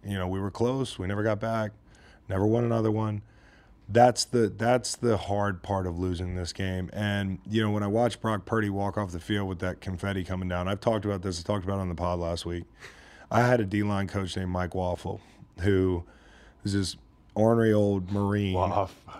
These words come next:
Speaker 1: and, you know, was on our ass all the time. He coached in New York with the Giants and got a couple rings, and they were the strength of that team, and we were the strength of our team in Saint Louis, but we never got to see it. And what he always told us was, "My biggest wish for you guys is that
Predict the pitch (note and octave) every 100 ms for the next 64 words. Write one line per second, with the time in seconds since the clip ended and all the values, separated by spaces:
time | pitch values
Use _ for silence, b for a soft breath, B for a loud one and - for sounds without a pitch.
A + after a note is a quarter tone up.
0 | - A2 G#2 G#2 G2+ G2 G#2 F#2+ F#2 G2+
1 | G2+ G#2 A2+ A2+ G#2 G2+ F#2+ G#2+ G2 G2
2 | F#2 G2+ A#2+ A2+ G#2 G#2 G2+ G2 G2 F2
3 | F#2 F2 F2 F#2+ F#2 F#2 - F#2 F#2 F2
4 | F#2+ F#2 F#2 F2+ F2+ E2+ F2 F2 - B
5 | B B B - G#2+ A#2+ A2+ - A2+ G#2
6 | G2+ F#2+ - A2 A2 G2+ F#2+ F#2 F#2 B2
7 | B2+ A#2+ G2+ - - - - G#2+ G#2 A#2+
8 | G2+ G2 G2+ E2+ G#2 F#2+ F2 G2 F#2 G2
9 | F2+ F2 - F#2+ F2 B B B A2 B2
10 | B2+ A#2+ A2+ - - A2 F2+ F#2+ - -
11 | G2+ G2 G#2 A2+ A#2 G2+ A2+ G#2+ G2+ F2+
12 | G2+ G2 F#2 F2 - B B B B -
13 | G#2 F#2 A#2 A#2+ G#2 A#2 G#2+ - G2+ F#2+
14 | F#2+ F2+ F2+ E2+ F#2 G2 F#2+